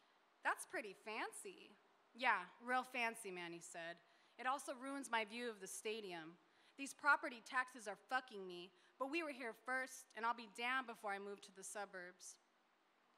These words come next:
Inside, Tommy was on the living room floor. His hair was a mop of black strands as he clutched a video game controller, swaying right and left, forward and back. His glasses were smudged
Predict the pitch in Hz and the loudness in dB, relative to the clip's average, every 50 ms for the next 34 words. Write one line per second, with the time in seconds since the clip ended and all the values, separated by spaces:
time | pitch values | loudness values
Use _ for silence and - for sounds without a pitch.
0 | _ _ - - - - 302 330 320 - - 339 294 302 302 294 285 302 - - | _ _ -20 -14 -4 0 2 2 2 6 8 10 10 10 10 8 4 0 -2 -2
1 | - 320 302 302 302 302 285 277 247 269 254 254 240 233 240 247 247 254 247 233 | 0 2 2 2 2 2 0 0 2 2 2 2 2 0 0 -2 -2 -2 -4 -4
2 | 220 220 - - 247 233 226 233 226 226 233 226 226 - - - - - - - | -4 -6 -8 -6 -2 0 2 4 4 2 2 -2 -6 -12 -20 -20 -20 -20 -8 -2
3 | - 302 285 - - 302 294 285 294 277 262 247 240 233 220 220 220 226 233 233 | -2 0 0 0 2 2 4 4 4 4 2 0 -2 -2 0 4 6 6 6 6
4 | 240 240 208 - 220 208 202 208 - - - - 226 220 220 220 214 214 208 208 | 4 2 0 2 4 4 4 4 0 -4 -6 -2 0 0 2 2 2 0 -2 -4
5 | 196 - - 233 - - - 247 226 233 - - - 226 202 185 220 220 220 214 | -8 -10 -10 -12 -12 -4 0 2 2 2 0 -4 -6 -6 -4 -4 -4 -2 -2 -2
6 | 214 202 208 220 202 196 196 - 220 202 - - 220 196 190 190 190 185 185 185 | -4 -2 -2 -4 -4 -4 -4 -8 -10 -12 -10 -6 -4 -4 -4 -2 -4 -6 -8 -10
7 | - - - - - - - 269 262 247 233 220 208 185 190 202 214 214 214 214 | -12 -16 -16 -8 -4 -2 0 2 4 4 4 2 2 2 6 8 10 10 10 8
8 | 220 220 - 190 180 180 185 196 208 214 208 208 208 220 214 - - - - - | 6 4 -2 -6 -6 -2 4 6 8 8 8 8 6 2 -2 -8 -18 -16 -4 2
9 | 220 220 226 220 214 214 202 190 180 - 202 202 208 208 208 208 - - - - | 4 4 6 6 4 2 0 -2 0 4 4 6 6 4 2 -2 -10 -18 -20 -20
10 | - _ _ _ _ _ _ _ _ _ _ - - 302 262 - 226 254 262 277 | -20 _ _ _ _ _ _ _ _ _ _ -6 -6 -4 0 4 8 10 10 10
11 | 311 285 277 285 240 214 214 214 - - - 254 240 240 240 233 240 233 226 - | 10 8 2 -6 -8 -8 -8 -6 -6 -6 -2 0 2 4 4 4 2 0 -4 -10
12 | - | -14